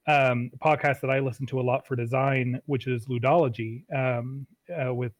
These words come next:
Jeff Engelstein, and, and it varies who else is with him. But, um, but they had had a live podcast show at Gen Con. And so I went there, and they had a Q and A session, and I got up and mentioned, you know, "Hey, I've got a game. It's, you know, my first game that's leaving with a publisher.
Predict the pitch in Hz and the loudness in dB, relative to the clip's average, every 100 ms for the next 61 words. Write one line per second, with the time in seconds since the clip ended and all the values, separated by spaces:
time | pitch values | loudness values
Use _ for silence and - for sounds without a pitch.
0 | _ 151 120 143 131 139 135 - 135 127 | _ -16 -6 -4 -2 -2 -4 -4 -2 -2
1 | 123 127 139 123 127 131 135 123 - 135 | -2 -4 -6 -6 -4 -2 0 -2 -4 -4
2 | 123 - 113 127 123 117 127 127 _ _ | -4 -6 -8 -6 -6 -4 -4 -4 _ _
3 | - _ - 143 135 123 117 120 - _ | -20 _ -2 2 4 2 0 -4 -10 _
4 | 165 139 135 135 143 156 143 151 135 127 | -4 2 2 2 2 2 2 0 0 2
5 | 127 131 131 127 120 _ 254 294 - 127 | 2 2 2 0 -2 _ 0 0 0 -2
6 | 113 - 123 117 127 - _ - 139 135 | -2 -4 -4 -4 -8 -12 _ -4 -2 2
7 | 233 254 135 123 131 - 139 131 131 143 | 4 4 2 0 0 0 2 4 2 0
8 | - 143 156 143 190 - 123 147 143 127 | -4 -8 -2 2 2 2 2 2 2 2
9 | 139 135 - 151 139 123 123 127 123 202 | 2 0 0 0 2 0 0 -2 -2 -2
10 | 190 139 - - - - 135 151 127 123 | 0 -2 -4 -16 -20 -4 0 2 4 2
11 | 156 202 240 143 127 123 143 139 135 123 | 4 4 4 2 0 0 2 2 2 2
12 | 131 _ 226 233 214 151 - - 143 127 | 0 _ 4 6 4 2 -6 -8 -6 -4
13 | 123 156 135 147 135 123 131 127 117 - | 0 0 0 -2 -4 -2 -2 -2 -4 -4
14 | - 220 202 - 196 | -2 2 0 0 -2